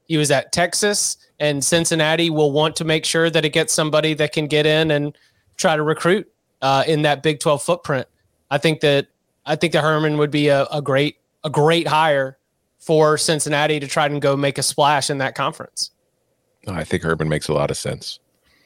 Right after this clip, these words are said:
Speaker 1: He was also, let's see, how long was he at Ohio State? Not long, though.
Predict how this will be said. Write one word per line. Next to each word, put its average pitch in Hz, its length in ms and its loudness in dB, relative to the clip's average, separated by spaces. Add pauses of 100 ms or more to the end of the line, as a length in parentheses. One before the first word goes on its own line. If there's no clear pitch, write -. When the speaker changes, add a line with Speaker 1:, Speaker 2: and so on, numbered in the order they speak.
(960)
Speaker 1:
He 165 120 0
was 156 160 4
also, 151 560 4
let's 170 200 -2
see, 151 60 0
how 220 140 4
long 262 140 4
was 190 100 2
he 180 120 4
at 156 100 4
Ohio 135 280 4
State? - 400 -4
Not - 200 0
long, 139 260 2
though. 101 320 -8